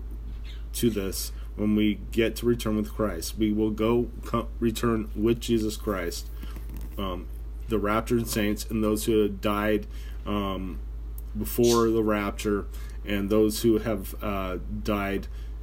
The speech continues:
during the Great Tribulation. We will all return with Jesus Christ. So let's go ahead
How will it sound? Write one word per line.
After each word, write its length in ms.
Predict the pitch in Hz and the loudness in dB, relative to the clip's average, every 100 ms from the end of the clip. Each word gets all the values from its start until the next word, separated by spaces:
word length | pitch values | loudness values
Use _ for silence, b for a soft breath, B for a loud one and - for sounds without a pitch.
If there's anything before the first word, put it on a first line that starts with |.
| 104 101 | -6 -2
during 360 | 113 110 107 | 0 2 4
the 220 | 104 101 90 - | 4 2 0 -4
Great 320 | - 107 104 - | 0 2 2 0
Tribulation. 800 | 113 104 101 98 92 - 78 - B B B - | -2 0 0 0 -2 -4 -6 -6 B B B -2
We 100 | 110 | 4
will 260 | 113 113 107 | 6 4 2
all 260 | 110 107 104 | 2 2 4
return 580 | 104 107 110 101 92 90 - - | 2 0 0 -2 -2 -6 -8 -4
with 160 | 98 - | -4 -4
Jesus 380 | 104 87 87 - | -2 -2 -2 -6
Christ. 540 | - - - - - - - - - - B B B B B | -8 -8 -8 -8 -8 -8 -8 -8 -8 -8 B B B B B
So 160 | - 120 | -2 4
let's 240 | 113 113 | 4 2
go 140 | - 113 | 2 2
ahead 380 | 104 104 98 | 2 0 0